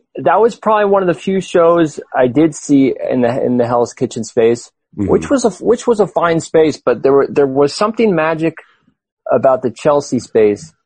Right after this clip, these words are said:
Speaker 2: Oh God,
Speaker 1: And,
Speaker 2: yeah.
Speaker 1: like, there was something weirdly magical. I, I did, I wasn't sad when, when the Beast closed.
Speaker 2: Mm-hmm.
Speaker 1: Um, I was very sad when, uh,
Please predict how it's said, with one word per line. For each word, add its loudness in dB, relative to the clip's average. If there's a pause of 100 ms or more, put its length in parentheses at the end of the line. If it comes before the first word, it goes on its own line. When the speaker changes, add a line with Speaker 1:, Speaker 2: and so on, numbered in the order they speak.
(600)
Speaker 2:
Oh 0
God, 0
Speaker 1:
And, -2
Speaker 2:
yeah. -20 (520)
Speaker 1:
like, 2
there 4
was 0
something -2 (140)
weirdly 2
magical. 0
I, 0
I 0
did, 2
I 2
wasn't 0 (360)
sad 2
when, 0
when 0
the -6
Beast 0
closed. -2 (300)
Speaker 2:
Mm-hmm. 0
Speaker 1:
Um, -2
I 2
was 0 (260)
very 2
sad 2
when, 0
uh, 0